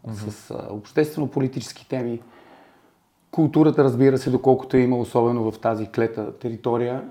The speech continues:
Speaker 2: а, неща свързани с литература, с кино и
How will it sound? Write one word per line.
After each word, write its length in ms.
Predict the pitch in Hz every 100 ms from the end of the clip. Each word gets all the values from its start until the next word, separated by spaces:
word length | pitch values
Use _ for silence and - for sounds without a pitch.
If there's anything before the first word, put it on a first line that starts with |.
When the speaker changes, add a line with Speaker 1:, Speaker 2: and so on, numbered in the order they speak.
| -
Speaker 2:
а, 320 | 117 120 123 117 _ _ _ _ _ _ _ _ _ _ _ _ _ -
неща 400 | 147 139 147 135
свързани 440 | - 135 113 107
с 240 | - - 104
литература, 480 | 104 104 - 139
с 180 | 131 -
кино 440 | - 135 139 147 151 - _ _ _ _ _ _ _ _ _ _ _ _ _ _ -
и 280 | 151 160